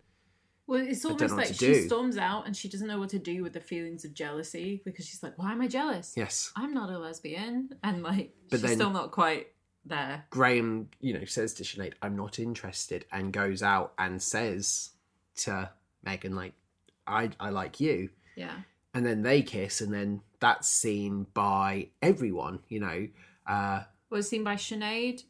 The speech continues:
Speaker 1: Larry and Lloyd,
Speaker 2: Jared.
Speaker 1: and also Jared and
Speaker 2: And Kimberly.
Speaker 1: Kimberly.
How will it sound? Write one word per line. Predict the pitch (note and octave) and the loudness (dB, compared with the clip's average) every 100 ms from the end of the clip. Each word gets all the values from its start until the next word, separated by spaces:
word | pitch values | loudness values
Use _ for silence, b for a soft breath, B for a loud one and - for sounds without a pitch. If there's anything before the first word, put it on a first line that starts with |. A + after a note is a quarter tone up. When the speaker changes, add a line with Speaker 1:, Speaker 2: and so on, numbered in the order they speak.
| _ | _
Speaker 1:
Larry | F#3+ G3 G#3 | 0 0 0
and | G3+ | -2
Lloyd, | F#3 F3+ E3+ E3+ F3 - _ _ _ _ | -2 -2 -4 -6 -10 -18 _ _ _ _
Speaker 2:
Jared. | - A2+ G#2+ A2+ | 4 6 6 4
Speaker 1:
and | A2 - - | 0 -4 0
also | G#3 B3+ - F#3+ F3 E3+ F#3 - | 2 4 2 2 2 2 -2 -8
Jared | - F3+ E3 D#3+ D#3 - | 0 2 2 0 -4 -8
and | D3+ D3 | -8 -6
Speaker 2:
And | F#2+ D3+ - _ - | -6 -8 -14 _ -2
Kimberly. | A#2+ G2 E2+ | 0 2 0
Speaker 1:
Kimberly. | F2+ F#2+ G2 | -4 -8 -14